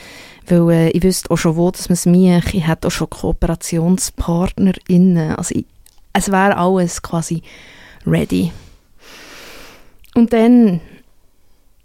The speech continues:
gerade so wichtig, wenn nicht sogar noch ein bisschen wichtiger, ähm, für das würde ich sogar international gehen.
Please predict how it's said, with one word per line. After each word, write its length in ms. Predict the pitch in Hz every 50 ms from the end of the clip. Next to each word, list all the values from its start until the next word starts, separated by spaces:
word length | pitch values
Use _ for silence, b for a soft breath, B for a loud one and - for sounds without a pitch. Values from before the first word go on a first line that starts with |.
| _ _ _ - -
gerade 260 | - 220 208 202 208 -
so 200 | - - 220 196
wichtig, 400 | 208 226 226 - - 262 226 - 202
wenn 360 | 180 175 220 220 240 254 247
nicht 180 | 233 226 - -
sogar 500 | - 247 - - 202 190 196 202 - 208
noch 220 | 202 196 - -
ein 120 | 202 196
bisschen 20 | 180
wichtiger, 600 | 185 202 - - - - - 208 - 196 196 208 - - - _ _ -
ähm, 460 | 190 180 180 180 180 180 180 175 175 - - - _ _ _ _ _ _ _ _ _ _ _ _ _ - _ - -
für 80 | - 190
das 360 | 190 170 175 175 - - - _ - - _ _ _ _ -
würde 180 | 202 185 180
ich 60 | 180 -
sogar 280 | - - 175 170 175 - - - - _ _ _ _ _
international 800 | - 185 175 - 175 170 170 165 190 202 - - 214 202 202 208
gehen. 340 | - - 185 190 214 240